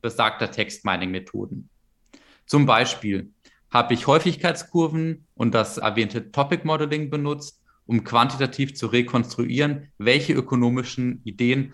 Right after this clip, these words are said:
von der Kommission und dem Gerichtshof zu verschiedenen Zeitpunkten benutzt wurden.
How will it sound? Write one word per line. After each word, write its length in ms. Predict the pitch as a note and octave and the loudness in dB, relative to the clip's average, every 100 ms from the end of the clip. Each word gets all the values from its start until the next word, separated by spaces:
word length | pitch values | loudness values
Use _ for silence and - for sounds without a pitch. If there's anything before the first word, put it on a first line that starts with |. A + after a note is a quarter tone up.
| _ | _
von 180 | - A#2+ | -2 0
der 120 | A2+ | 2
Kommission 560 | - A2+ G#2+ - B2+ C#3 | 0 -2 -2 -2 -2 0
und 120 | A2+ | -2
dem 160 | G#2+ | -4
Gerichtshof 600 | G#2 A2 A#2 - A#2+ A#2+ - _ | -4 -4 -4 0 -2 -2 -8 _
zu 100 | - | -10
verschiedenen 480 | - A#2 - A#2+ A2 | -4 -4 -2 0 0
Zeitpunkten 640 | - G2+ G2 G#2+ A#2 G#2+ | 0 0 0 -4 -6 -6
benutzt 400 | G2+ G2 G2 - | -4 -4 -4 -8
wurden. 400 | G2 F#2+ F#2 F#2+ | -6 -6 -6 -12